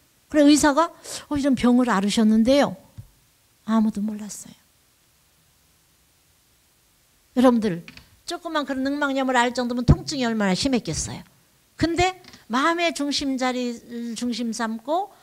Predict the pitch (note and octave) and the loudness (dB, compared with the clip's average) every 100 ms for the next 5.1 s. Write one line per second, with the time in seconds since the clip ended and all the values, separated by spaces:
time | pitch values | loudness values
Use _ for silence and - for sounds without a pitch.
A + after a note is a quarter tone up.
0 | _ - _ - G#4 G#4 G4+ F#4 F#4 F#4+ | _ -20 _ -2 0 2 2 4 4 2
1 | F#4 E4+ F#4+ - F4+ E4+ E4+ E4+ D#4+ E4 | -2 -4 -4 -4 -2 0 -2 -2 0 4
2 | F#4+ G#4 - _ _ _ - F#4 F#4 F4+ | 4 2 -10 _ _ _ -10 -8 -6 -4
3 | D#4+ C#4+ C4 B3 C4 C#4+ - - _ - | -2 0 -2 -4 -4 -4 -4 -8 _ 2
4 | D#5 D5+ C5+ G#4+ F4+ D4 C#4 B3 A#3+ D#4+ | 10 10 10 6 4 4 2 0 2 2
5 | G#4 | 2